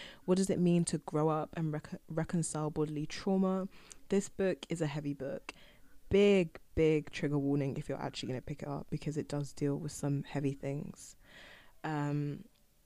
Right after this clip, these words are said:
yeah, that's what I'm gonna say for one of my all-time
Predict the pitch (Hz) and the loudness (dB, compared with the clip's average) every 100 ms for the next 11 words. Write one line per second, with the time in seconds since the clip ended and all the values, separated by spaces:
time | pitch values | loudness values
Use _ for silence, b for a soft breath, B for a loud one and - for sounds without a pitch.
0 | _ - _ - 180 - 190 151 - - | _ -20 _ -16 -12 -8 -10 -12 -18 -20
1 | - - 202 - 185 185 170 - 196 185 | -20 -12 -10 -6 -2 0 -2 -4 -6 -6
2 | - 165 165 160 160 - 170 180 - 175 | -6 -4 -2 0 -2 -4 -4 -4 -6 -4
3 | 165 165 196 | -2 -4 -6